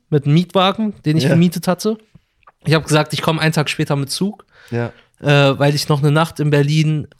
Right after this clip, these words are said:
Speaker 1: also ich wollt, wollt noch einen Vlog zu Ende drehen.
Speaker 2: Ja.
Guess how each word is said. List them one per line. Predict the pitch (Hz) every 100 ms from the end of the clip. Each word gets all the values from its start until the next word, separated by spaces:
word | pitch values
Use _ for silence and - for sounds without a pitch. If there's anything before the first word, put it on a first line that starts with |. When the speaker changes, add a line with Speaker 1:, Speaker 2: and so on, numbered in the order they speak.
| _ _ -
Speaker 1:
also | 143 131
ich | 127
wollt, | 165 160
wollt | 131 147 165
noch | 160
einen | 135
Vlog | 151 -
zu | 185
Ende | 196 190
drehen. | 190 214 214
Speaker 2:
Ja. | 113